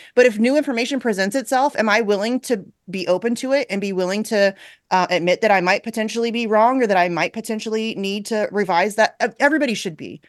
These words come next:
right? Everybody should be. And I just feel like people get so married to their ideas,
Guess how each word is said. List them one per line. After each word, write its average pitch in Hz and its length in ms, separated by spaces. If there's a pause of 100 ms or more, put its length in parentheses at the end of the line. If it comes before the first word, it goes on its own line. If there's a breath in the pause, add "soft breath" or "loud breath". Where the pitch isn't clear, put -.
right? 214 280 (380 loud breath)
Everybody 247 340
should 247 200
be. 170 240
And 214 120
I 220 40
just 220 200
feel 247 120
like 226 140
people 240 260
get 208 180
so 240 300
married 214 500
to 208 100
their 202 180
ideas, 180 760